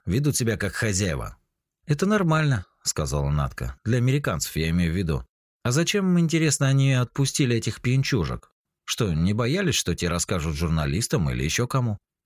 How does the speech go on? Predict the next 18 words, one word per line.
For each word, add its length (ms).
«Да 180
брось, 280
командир», 540
ответила 520
Инга. 380
«Они, 260
суки, 340
уже 200
давно 380
никого 340
не 100
боятся». 540
«Это 280
точно», 540
ответила 540
Натка 340
и 40
закурила. 640